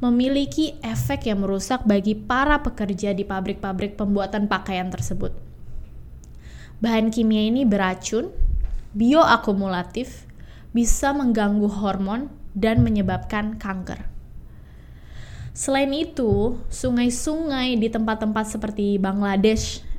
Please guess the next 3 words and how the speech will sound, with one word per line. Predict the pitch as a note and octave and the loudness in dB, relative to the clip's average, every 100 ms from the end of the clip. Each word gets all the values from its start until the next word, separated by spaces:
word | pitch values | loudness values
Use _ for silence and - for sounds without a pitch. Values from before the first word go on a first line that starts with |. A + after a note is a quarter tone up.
| - - | -6 -4
eh, | G#3 G3+ G3 - | -2 0 0 0
India, | A3+ A3 A#3 B3+ A3+ - - - - | 4 6 6 6 4 2 -6 -18 -6
Cina | - C#4 C4+ B3+ G3+ - | 0 2 2 0 -2 -8